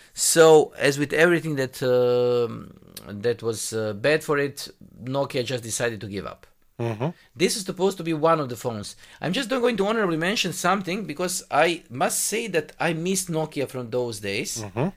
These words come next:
Speaker 1: Because what they did back in the day is that they weren't afraid to experiment.
Speaker 2: Yeah.
Speaker 1: Uh, they had some stupid ideas. They had some amazing ideas. But,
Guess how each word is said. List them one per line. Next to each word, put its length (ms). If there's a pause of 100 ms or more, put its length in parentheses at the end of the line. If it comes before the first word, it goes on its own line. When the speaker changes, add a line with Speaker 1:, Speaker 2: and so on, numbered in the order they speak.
(640)
Speaker 1:
Because 520
what 380
they 160
did 440 (220)
back 240
in 80
the 80
day 300
is 220
that 240 (140)
they 100
weren't 340
afraid 360
to 60
experiment. 680
Speaker 2:
Yeah. 160 (1500)
Speaker 1:
Uh, 520
they 180
had 160
some 120
stupid 360
ideas. 560 (440)
They 180
had 160
some 180
amazing 480
ideas. 580 (760)
But, 280